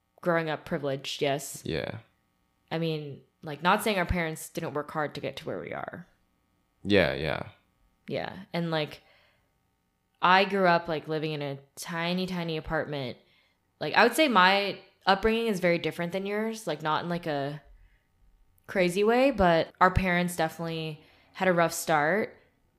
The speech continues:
Speaker 1: And I would say, like, maybe our age difference is because they felt like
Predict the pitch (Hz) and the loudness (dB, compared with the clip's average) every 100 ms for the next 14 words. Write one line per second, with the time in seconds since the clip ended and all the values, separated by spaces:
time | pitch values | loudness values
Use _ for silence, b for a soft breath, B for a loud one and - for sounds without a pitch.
0 | - 170 165 160 156 170 175 170 - 180 | -6 -4 -2 -4 -2 0 0 -2 -4 -2
1 | 165 156 147 - - - _ _ - 165 | 0 0 -2 -8 -18 -20 _ _ -10 0
2 | 180 185 302 269 180 175 202 208 247 226 | 2 6 6 6 6 2 0 0 -2 -2
3 | 180 165 - 170 165 156 160 156 156 151 | -6 -8 -4 0 0 0 -4 -2 0 0
4 | - 156 147 | 0 -2 -4